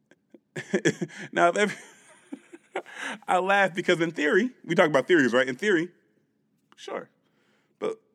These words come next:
you, you gotta, we have to have more, we have to be careful of who we listen to on both sides of the coin. 'Cause every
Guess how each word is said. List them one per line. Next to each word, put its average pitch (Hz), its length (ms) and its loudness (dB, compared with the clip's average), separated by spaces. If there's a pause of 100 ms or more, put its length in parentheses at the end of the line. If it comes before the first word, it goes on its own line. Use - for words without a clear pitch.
you, 214 140 -6 (100)
you 170 120 -4
gotta, 196 280 6 (260)
we 165 180 -2
have 170 260 2
to 175 80 0
have 143 400 4
more, 139 580 -4 (1500)
we 175 80 -4
have 220 100 0
to 226 60 -6
be 196 120 -4
careful 147 340 0
of 113 80 -4
who 127 100 -6
we 113 80 -6
listen - 260 -12
to - 160 -18 (240)
on 113 100 -6
both 110 180 -6
sides 110 220 -10
of - 80 -16
the - 60 -20
coin. - 160 -20 (2000)
'Cause 131 240 -14
every 160 380 0